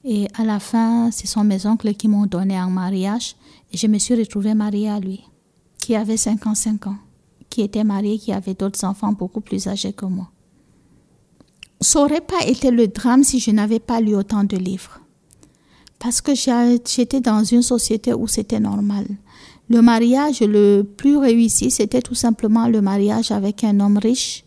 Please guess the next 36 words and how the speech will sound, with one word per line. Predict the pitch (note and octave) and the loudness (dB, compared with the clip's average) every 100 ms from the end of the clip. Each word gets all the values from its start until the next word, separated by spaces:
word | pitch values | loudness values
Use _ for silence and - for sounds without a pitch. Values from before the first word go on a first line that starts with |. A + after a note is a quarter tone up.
| _ _ _ _ _ _ | _ _ _ _ _ _
qui | - A#3+ | -2 0
vous | G#3+ | 4
met | A3+ G#3 | 4 4
à | G#3+ | 2
l'abri | F3+ - G3+ | 0 -2 -4
du | G#3 | -2
besoin, | F3+ F#3+ - G#3 A3+ | -2 -2 0 0 0
où | A3 | -2
vous | F#3+ G#3+ | -2 2
n'êtes | G#3+ G#3 | 2 2
pas | - G3+ | -2 -2
dans | G3+ | 0
la | G3+ G3+ | 0 -2
précarité, | G3 F#3+ G3+ F#3+ G3+ A3 A3+ G#3 | -4 -4 -4 -4 -2 -2 -2 -2
où | G#3 - | -4 -4
vous | G#3 F#3+ | -4 -4
avez | G3+ G#3 | -2 0
une | G#3 | 0
grande | G3+ G#3+ G#3+ | 0 0 2
maison, | G#3+ F#3+ G#3+ A3 | 2 0 -2 -2
où | G#3+ | -2
vous | G3+ G3+ | -2 -2
avez | G3+ G3 G3+ | -2 -2 -2
des | - | -2
domestiques. | F#3 F#3+ F#3+ - C4 - - _ - - - - - _ | -2 -2 -2 -4 -6 -10 -16 _ -20 -20 -20 -20 -20 _
C'était | - - C4 | -4 0 0
ça, | B3+ E4+ F4 | 0 0 0
en | |
fait, | B3+ - | 0 0
c'est | A#3+ A#3 G3+ | -2 -2 -2
le | A3 G#3 | 0 4
milieu | A3 G#3 A#3+ | 6 6 4
dans | A3 A3 | 4 2
lequel | A3 - A3 | 0 -2 -4
j'ai | - A#3 | 0 0
grandi. | G#3+ G3+ G3 G#3+ C4 | 0 2 2 2 2